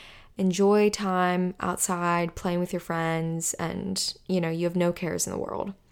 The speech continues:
But for whatever reason, the past couple years, I was just like, "Summer is not it for me. I,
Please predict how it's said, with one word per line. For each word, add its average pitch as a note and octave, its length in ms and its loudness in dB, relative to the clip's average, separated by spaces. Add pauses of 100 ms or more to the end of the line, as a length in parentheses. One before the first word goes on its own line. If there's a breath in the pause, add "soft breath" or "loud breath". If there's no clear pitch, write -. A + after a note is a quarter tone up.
(800 loud breath)
But G#3 520 2
for G3+ 140 2
whatever B3+ 280 6
reason, G3+ 300 6
the F#3+ 60 4
past F#3+ 260 -2
couple - 160 -4
years, E3 400 2
I F3 100 -2
was E3+ 100 -2
just F3 200 -2
like, E3+ 300 -4
"Summer C#4+ 340 -2
is F#3+ 240 0
not F3 260 0
it F3+ 160 -4
for - 140 -4
me. E3 420 0
I, E3+ 600 -2